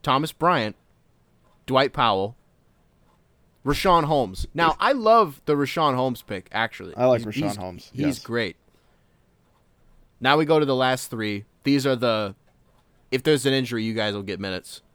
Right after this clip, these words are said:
Speaker 1: Nico Melli. I love Nico Melli.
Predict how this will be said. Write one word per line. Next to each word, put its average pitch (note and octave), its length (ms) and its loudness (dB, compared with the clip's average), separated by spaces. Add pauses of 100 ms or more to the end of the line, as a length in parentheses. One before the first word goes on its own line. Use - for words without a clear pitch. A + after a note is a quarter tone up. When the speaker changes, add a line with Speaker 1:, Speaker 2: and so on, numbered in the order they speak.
(600)
Speaker 1:
Nico F#3 340 2
Melli. C3+ 420 2 (1080)
I A#2 60 -4
love B2+ 420 2
Nico C#3 260 -2
Melli. G#2 300 -4